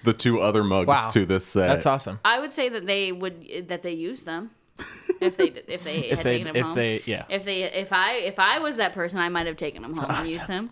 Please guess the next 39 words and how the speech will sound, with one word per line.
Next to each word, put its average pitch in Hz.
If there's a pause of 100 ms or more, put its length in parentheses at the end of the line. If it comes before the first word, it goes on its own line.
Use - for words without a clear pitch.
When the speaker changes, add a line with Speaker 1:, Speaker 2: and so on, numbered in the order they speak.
(160)
Speaker 2:
Great. -
Speaker 3:
If, - (100)
if, 220 (260)
if 202
I 233 (140)
sometimes 185
see 170
them 160
in 160
the, 160
in 170
the 156
sink, 160
I'm 156
like, 123
"Damn, - (120)
Speaker 2:
<laughs> -
Speaker 3:
I 185
should -
clean." - (560)
Uh, 151 (220)
I, 208
that's 233
maybe 226
what 190
I 170
would 170
be 170
like. 123
That's 180
just 208
a -
little 165
snippet -
of, 135
uh, -
my 147
good 147
imagination. 101